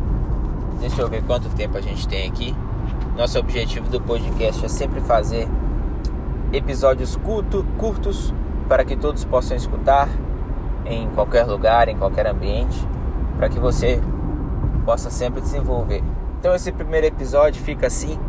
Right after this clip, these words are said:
A gente falou um pouquinho dos, das características, das atribuições necessárias ali pra você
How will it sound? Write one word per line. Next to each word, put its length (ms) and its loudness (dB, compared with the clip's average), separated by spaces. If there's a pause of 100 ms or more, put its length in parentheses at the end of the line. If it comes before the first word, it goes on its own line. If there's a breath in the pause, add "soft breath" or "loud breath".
(440)
A 80 -2
gente 200 -2
falou 280 4
um 60 -2
pouquinho 500 -2 (640)
dos, 640 0 (120)
das 200 4
características, 840 2 (180)
das 220 6
atribuições 960 2 (400)
necessárias 720 2
ali 220 0
pra 140 0
você 380 -2